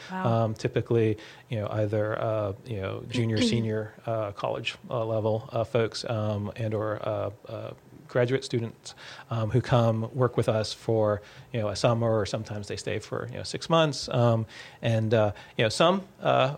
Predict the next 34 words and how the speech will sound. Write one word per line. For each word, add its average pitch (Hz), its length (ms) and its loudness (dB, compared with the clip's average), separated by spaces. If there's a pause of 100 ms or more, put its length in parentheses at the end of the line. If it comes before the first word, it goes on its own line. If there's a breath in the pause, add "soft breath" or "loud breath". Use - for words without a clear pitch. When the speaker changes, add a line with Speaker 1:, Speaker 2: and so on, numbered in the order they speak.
Speaker 2:
obviously 127 360 4
we 123 120 4
hope 135 200 0
will 131 80 4
come 123 200 2
back 123 180 2
and 120 60 0
work 127 120 0
for 170 100 0
us, 165 100 0
but 139 140 -4
even 143 240 2
for 120 120 -8
those 127 260 2
who - 80 -8
don't, 120 320 -2 (280 loud breath)
what 120 80 -2
we're 110 100 2
hoping 117 240 0
is 110 120 -2
that 107 220 -2
they, 110 200 -2
they 113 120 -4
kind 113 160 -8
of 101 120 -10
bring 113 220 -4
that, 98 260 -4
that 107 140 0
Speaker 1:
Yeah. 117 80 -6
Speaker 2:
innovative 107 340 0
culture 110 400 -2
to 98 380 -6
wherever 104 340 -4
they 107 220 -2